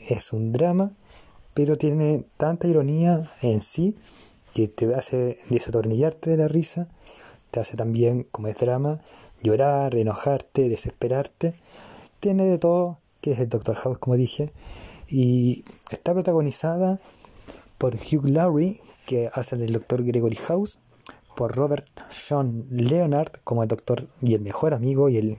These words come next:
único que le tiene realmente paciencia a House, el Doctor James Wilson, que es oncólogo, Omar Epps como el Doctor Eric Foreman, Jace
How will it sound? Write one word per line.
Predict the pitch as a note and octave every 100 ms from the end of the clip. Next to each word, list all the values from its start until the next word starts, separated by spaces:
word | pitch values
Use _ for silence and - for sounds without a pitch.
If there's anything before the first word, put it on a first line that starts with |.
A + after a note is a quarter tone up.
| -
único | B2+ B2 A#2+
que | A2
le | A2
tiene | A#2 A2+ G#2+
realmente | - A2+ A2+ A2+ A#2+
paciencia | - - A#2+ -
a | -
House, | C#3 E3 - - - - -
el | -
Doctor | A2+ - A#2+ A#2
James | A2 -
Wilson, | E3 E3+ - F3 - -
que | -
es | G#2+
oncólogo, | A2 E3 D#3+ E3+ - _ - - - - - -
Omar | B2 A2+ A#2+
Epps | - F3 F3+ - _ _ - -
como | B2 A#2
el |
Doctor | A2+ G#2 C3+ C3 -
Eric | C3+ A#2+ -
Foreman, | - - F3+ D#3+ D#3+ G3 - - - - - B2+
Jace | B2+ C#3+ D#3 D3+